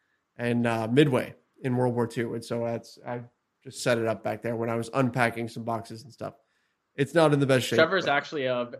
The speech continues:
Speaker 2: Trevor's actually a longtime Cavaliers fan also, so
Speaker 1: That,
Speaker 2: hence the sword.
Speaker 1: that, yes, that's what it is. And it has nothing to do with the fact that I used to be a history teacher. It's definitely that I'm a Cavs fan. <laughs> All right.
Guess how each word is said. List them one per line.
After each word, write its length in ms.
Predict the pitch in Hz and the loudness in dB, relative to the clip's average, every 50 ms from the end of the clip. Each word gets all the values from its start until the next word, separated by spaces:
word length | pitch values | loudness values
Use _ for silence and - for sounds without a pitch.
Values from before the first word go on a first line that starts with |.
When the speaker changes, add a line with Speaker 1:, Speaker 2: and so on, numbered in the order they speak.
| - _ _ _ _ _ _ _ | -20 _ _ _ _ _ _ _
Speaker 2:
Trevor's 340 | - - 175 175 185 156 147 | 0 0 0 2 2 0 2
actually 480 | 139 143 135 - - 143 127 120 117 | 2 0 0 -2 -6 -4 -2 -2 -2
a 40 | 110 | -2
longtime 440 | 110 113 117 117 113 - 117 107 104 | -2 -2 -4 -4 -4 -4 -4 -4 -2
Cavaliers 520 | - 113 110 104 104 101 101 101 101 101 | -2 -2 -2 -2 -4 -4 -4 -4 -6 -6
fan 380 | - 101 98 98 98 98 104 101 - | -6 -6 -6 -6 -6 -8 -10 -12 -6
also, 500 | - 101 101 98 - 95 90 92 101 104 - - | -2 -2 -2 -2 -2 -2 -2 -2 -2 -4 -8 -14
so 300 | - - 104 101 101 104 104 | -4 -2 0 0 0 0 -2
Speaker 1:
That, 180 | 139 143 - - - - | -4 -6 -6 -8 -12 -4
Speaker 2:
hence 220 | - 110 104 104 | 0 0 0 0
the 180 | - _ - 95 | -4 _ -8 -6
sword. 220 | - - - - | -2 2 4 4
Speaker 1:
that, 180 | 143 143 139 135 | 4 2 4 4
yes, 340 | 151 147 113 - - - - | 4 4 4 2 -2 -8 -4
that's 300 | - 127 123 - - 120 | -2 -2 -2 -4 -6 -6
what 160 | 123 123 120 | -6 -6 -6
it 100 | 113 113 | -6 -6
is. 200 | 113 113 113 131 | -6 -4 0 2
And 80 | 135 | 4
it 40 | 135 | 6
has 200 | 143 139 131 143 | 6 4 4 4
nothing 320 | 151 160 165 156 165 160 151 | 6 4 6 6 6 4 4
to 60 | 139 | 6
do 100 | 131 139 | 6 4
with 120 | 131 120 123 | 4 4 0
the 40 | |
fact 240 | 113 - 123 123 120 | 0 0 -2 0 0
that 100 | 131 120 | -2 -4
I 40 | 117 | -2
used 240 | 117 113 110 - - | -4 -4 -6 -8 -8
to 40 | 113 | -6
be 140 | 113 117 | -4 -4
a 40 | 113 | -4
history 340 | 104 131 120 - - 110 101 | -4 -4 -6 -6 -8 -10 -10
teacher. 320 | - 117 101 - 98 90 | -8 -12 -14 -14 -14 -16
It's 160 | 107 113 - _ | -16 -18 -6 _
definitely 480 | 170 165 156 160 151 135 120 110 110 | 4 4 4 4 2 0 0 0 -4
that 160 | 104 120 120 | -6 -6 -6
I'm 100 | 123 113 | -6 -6
a 60 | 117 113 | -8 -10
Cavs 400 | - - 104 98 98 - - - | -8 -6 -6 -6 -6 -8 -12 -16
fan. 180 | - - - - - - _ - - _ _ _ _ _ _ _ | -16 -16 -16 -16 -18 -20 _ -20 -20 _ _ _ _ _ _ _
<laughs> 100 | 156 - - 151 - - 156 - - - - _ _ _ _ _ _ _ _ _ _ _ _ _ _ _ _ _ _ _ _ _ _ _ _ _ _ 143 151 147 131 _ _ _ _ _ _ _ _ _ _ _ _ - _ _ - | -6 -4 -4 -6 -4 -4 -8 -10 -10 -20 -20 _ _ _ _ _ _ _ _ _ _ _ _ _ _ _ _ _ _ _ _ _ _ _ _ _ _ -20 -20 -20 -20 _ _ _ _ _ _ _ _ _ _ _ _ -20 _ _ 2
All 320 | - 151 160 165 165 156 | 4 6 8 8 10 10
right. 340 | 147 139 131 120 120 117 | 10 8 8 8 6 4